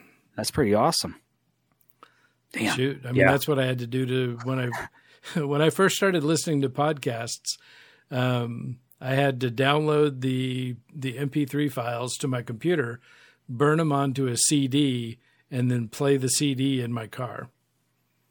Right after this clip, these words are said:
Speaker 1: Dear God.
Speaker 2: <laughs>
Speaker 1: Oh, yeah, I guess they've been around for about twenty years now,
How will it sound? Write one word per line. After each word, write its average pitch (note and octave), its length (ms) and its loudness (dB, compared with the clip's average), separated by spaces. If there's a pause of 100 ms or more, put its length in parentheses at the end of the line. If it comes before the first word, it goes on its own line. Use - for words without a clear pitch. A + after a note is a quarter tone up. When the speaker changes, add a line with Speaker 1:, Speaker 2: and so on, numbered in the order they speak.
(1800)
Speaker 1:
Dear F#2 300 0
God. E2 460 -2 (460)
Speaker 2:
<laughs> - 120 -2 (680)
Speaker 1:
Oh, C#3 60 4
yeah, C3 320 12
I C3+ 60 10
guess D3 180 8
they've B2+ 180 4
been B2+ 160 8
around A2 380 8
for G2+ 260 6
about F#2 280 -2
twenty G2+ 260 2
years G3 320 2
now, G3+ 100 4